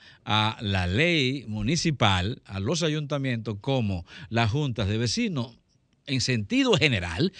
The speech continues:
son entidades que andan sin protección y sin respaldo real,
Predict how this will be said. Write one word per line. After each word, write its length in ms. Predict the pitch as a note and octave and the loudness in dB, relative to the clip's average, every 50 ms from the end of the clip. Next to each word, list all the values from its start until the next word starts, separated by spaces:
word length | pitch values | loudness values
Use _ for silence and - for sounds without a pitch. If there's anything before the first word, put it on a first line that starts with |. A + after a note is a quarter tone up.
| - - - | -14 -6 0
son 200 | - C#4+ D4 D4 | 2 4 4 4
entidades 640 | D4 C#4+ B3 B3+ D4+ C4+ G3+ D#3 D3 D#3+ G3+ A3+ F3+ | 4 0 2 2 4 6 6 6 6 4 2 0 -2
que 160 | - F3+ D#3+ | -2 -2 0
andan 360 | C#3+ C3+ C3+ C3+ C#3+ E3 E3 | 0 0 -2 -4 -4 -6 -4
sin 220 | C#3 D3 E3+ E3 D3+ | -4 -4 -4 -4 -2
protección 680 | D#3+ E3 D#3+ E3+ F3 D#3 - - B2+ A#2+ A#2 B2 C#3 D3 | -4 -4 -2 -2 -2 -2 -2 -2 0 0 0 0 0 0
y 60 | C#3+ | -2
sin 220 | - D3 C3+ C3 | 0 0 0 0
respaldo 540 | B2+ A#2 - - - A#2 G#2+ A2+ A2+ B2 C3+ | 0 -2 -4 -4 0 0 0 0 0 -2 -4
real, 500 | D3 C#3+ A#2+ F#2 E2 F2 G2+ D#3+ A3+ - | -2 -2 -2 -2 -2 -2 -2 -2 -2 -4